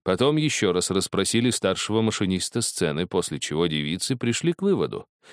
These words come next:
что у призрака, видимо, несколько голов, и он меняет их, как вздумается. Они, естественно, тотчас вообразили, что подвергаются величайшей опасности.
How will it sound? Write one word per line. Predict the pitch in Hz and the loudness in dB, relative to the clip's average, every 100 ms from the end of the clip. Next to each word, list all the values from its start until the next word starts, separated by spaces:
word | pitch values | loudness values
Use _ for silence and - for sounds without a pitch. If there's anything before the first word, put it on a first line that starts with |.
| - | -8
что | - 90 | 0 2
у | 98 | 4
призрака, | 113 135 127 127 127 | 2 2 2 2 2
видимо, | 117 127 117 117 104 _ _ | 4 2 2 2 0 _ _
несколько | 80 95 120 110 - 85 85 | 0 4 4 2 0 -2 -2
голов, | 80 76 101 127 - - | 0 2 2 0 -4 -6
и | 98 | 0
он | 101 98 | 2 4
меняет | 90 90 104 131 131 | 2 2 2 0 -4
их, | 123 | -4
как | - 104 | 0 0
вздумается. | 82 82 95 82 55 - - - _ _ _ _ _ - | -2 -2 0 0 -4 -8 -10 -12 _ _ _ _ _ -2
Они, | 78 131 190 | 2 4 4
естественно, | - 165 151 - 131 123 | 4 2 0 2 2 2
тотчас | - 131 - 107 | 0 0 0 0
вообразили, | 104 98 92 82 92 131 | 2 2 2 2 2 0
что | 139 - 104 | 0 0 0
подвергаются | 104 95 98 90 101 92 - 95 | 2 2 2 2 2 2 0 0
величайшей | 85 113 110 - 98 85 80 | 2 2 2 2 0 2 -2
опасности. | 76 113 - - - - - | -2 -2 -2 -6 -8 -8 -12